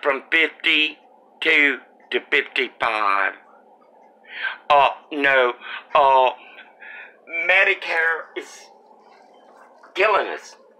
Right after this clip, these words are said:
Along with Anthem. Thank you, David. Look at my breakfast. Look at my breakfast.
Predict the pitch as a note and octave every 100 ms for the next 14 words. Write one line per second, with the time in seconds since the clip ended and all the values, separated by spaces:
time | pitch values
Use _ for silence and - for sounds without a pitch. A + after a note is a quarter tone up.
0 | _ - _ _ _ - - - _ _
1 | - C#3 C3+ C3 C3+ C#3 C3 C#3 C#3 -
2 | - D#3 E3 E3+ - F3 F3+ - _ _
3 | _ - D3+ C#3 C3 A#2+ B2 A#2 - -
4 | - - C#3+ D3 C#3+ C3+ A2+ C3 C3 -
5 | - - - _ - _ _ _ _ _
6 | _ _ _ _ _ _ - D#3 E3 D#3
7 | D3+ C3 D3 C#3 - A2 F2+ -